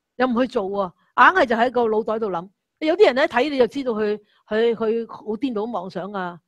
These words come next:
因為點解啊？兩隻雲精都 lift 晒入去啊，諗到。<laughs> 即刻摸下自己有冇啊？<laughs> 啊，真係㗎，諗嘢諗得，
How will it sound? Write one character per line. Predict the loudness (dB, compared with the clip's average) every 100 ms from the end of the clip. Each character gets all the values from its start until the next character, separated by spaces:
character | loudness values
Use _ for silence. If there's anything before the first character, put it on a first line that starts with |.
| _ _ _
因 | -4
為 | -2
點 | -2 0
解 | 2
啊？ | 4 2
兩 | 0 2
隻 | 0
雲 | -2
精 | -2 -2
都 | -2
lift | -6 -4
晒 | -4
入 | -4 -4
去 | -10
啊， | -10
諗 | -12 -10
到。 | -12 -12 _ _ _ _ -20 _ -20 _ -20 _ -20 _ _ _ _
<laughs> | -10
即 | 2
刻 | 4
摸 | 8 6
下 | 6
自 | 0
己 | 0
有 | 2
冇 | 2 0
啊？ | 0 0 -2 -4 -8 -14 -20 -20 -20 -20 -20 _ _
<laughs> | 0 4 4 4 -2 _ 2 2 -12 -18 _
啊， | 4 4 _ _ _ _
真 | 0 2
係 | 2
㗎， | 4 2 -2 -8 _ _
諗 | 0 0 2
嘢 | 0
諗 | 0 0
得， | 0 0